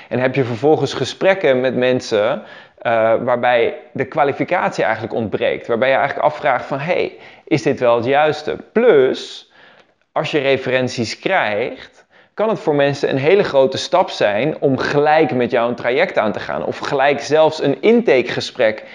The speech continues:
in te boeken. Daarom is mijn overtuiging dat wanneer je referenties gebruikt,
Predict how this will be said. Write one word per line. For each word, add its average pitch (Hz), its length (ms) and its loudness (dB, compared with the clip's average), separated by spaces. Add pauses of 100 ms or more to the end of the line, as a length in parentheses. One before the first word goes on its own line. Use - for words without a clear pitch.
(220)
in 208 200 4
te 131 100 0
boeken. 104 320 -4 (540)
Daarom 147 840 0 (160)
is 139 180 -6
mijn 147 320 -2
overtuiging 139 640 0
dat 131 140 0
wanneer 135 260 0
je 151 40 0
referenties 139 720 0
gebruikt, 117 720 -2